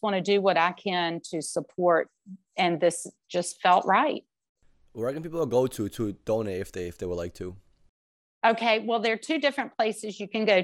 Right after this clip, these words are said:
Speaker 1: to. Um, you can go to the, um, Instagram for the Together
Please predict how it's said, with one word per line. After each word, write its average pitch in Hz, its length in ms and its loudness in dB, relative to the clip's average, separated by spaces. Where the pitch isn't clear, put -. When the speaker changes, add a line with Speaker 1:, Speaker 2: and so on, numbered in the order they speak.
Speaker 1:
to. 170 80 6
Um, 196 160 4
you 220 140 0
can 214 120 -4
go 226 140 6
to 220 380 0
the, 190 160 0
um, 190 320 -2
Instagram 214 640 0
for 214 220 2
the 202 140 -2
Together 208 540 0